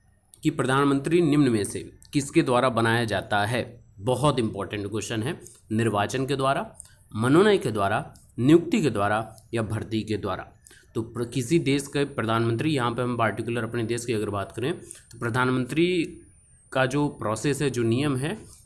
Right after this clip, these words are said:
वो आपके किसके द्वारा? निर्वाचन के द्वारा ही बनाया जाता है। हम लोग निर्वाचन करते हैं, प्रत्येक व्यक्ति अपने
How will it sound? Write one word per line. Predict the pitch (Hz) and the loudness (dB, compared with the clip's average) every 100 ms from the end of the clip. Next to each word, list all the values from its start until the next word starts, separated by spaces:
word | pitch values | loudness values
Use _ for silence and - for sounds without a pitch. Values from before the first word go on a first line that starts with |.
| - | -6
वो | 117 | 0
आपके | 120 120 143 | 0 -2 -6
किसके | - 165 170 | -8 -4 -2
द्वारा? | 131 120 | 0 2
निर्वाचन | 117 120 113 113 120 | 2 2 2 2 0
के | 110 | -2
द्वारा | 107 101 104 | -2 -2 0
ही | 117 | 0
बनाया | 139 104 92 | 0 0 -2
जाता | 87 85 82 | -6 -8 -10
है। | 85 | -10
हम | 101 110 | -4 -2
लोग | 120 | 0
निर्वाचन | 120 110 107 110 123 | 0 0 -2 -2 -4
करते | 113 107 123 | -4 -4 -4
हैं, | 127 160 - - - - | -2 -4 -10 -20 -20 -14
प्रत्येक | 104 139 135 | -4 -2 -2
व्यक्ति | 120 113 139 | -4 -2 -4
अपने | 120 127 139 | 0 0 -2